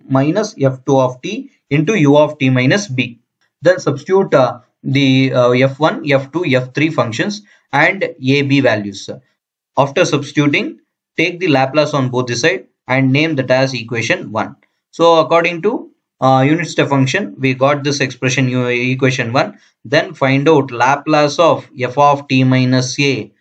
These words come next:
Find out, yeah, Laplace of f of t minus a into u of t minus a,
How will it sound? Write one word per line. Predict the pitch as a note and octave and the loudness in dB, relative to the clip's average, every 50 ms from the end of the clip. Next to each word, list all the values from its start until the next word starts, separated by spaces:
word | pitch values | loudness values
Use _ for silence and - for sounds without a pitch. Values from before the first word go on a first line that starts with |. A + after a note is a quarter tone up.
| _ _ _ _ _ _ | _ _ _ _ _ _
Find | - B2+ B2+ C3 C3+ D#3 | -2 0 2 2 4 4
out, | E3 F#3 - - | 2 2 0 0
yeah, | B2 B2+ A#2+ A#2+ | 0 2 2 2
Laplace | B2 A#2+ A#2+ B2+ B2+ C3 C#3 C#3 C3+ C3+ C3+ C#3+ | 2 2 0 0 0 0 0 2 2 2 2 0
of | D3+ C#3+ C3 C3 | -2 -2 -2 -4
f | A#2 A2 | -4 -2
of | C3 B2+ B2+ B2+ B2+ - | 0 2 2 0 0 -2
t | B2+ B2 | -4 -4
minus | B2 B2 B2 B2 A#2+ A#2+ A#2+ A#2 - - | -4 -4 -4 -4 -2 -4 -4 -4 -2 -2
a | D3+ F3+ A3 C4+ - _ _ _ _ - | -2 -2 -2 -4 -8 _ _ _ _ -4
into | C3+ D3+ D3 G#3 F3 | -2 -2 0 2 2
u | D3 C3 C3 C3 | 4 4 4 4
of | C3 C3 C3 C3 - | 4 2 0 -2 -6
t | B2 A#2 | -10 -10
minus | A2+ A2+ A2 A2 A2+ A#2 A2+ - - | -8 -8 -8 -8 -8 -10 -10 -6 -2
a, | B2+ C3 C#3+ D3 D3 | 0 0 0 0 -4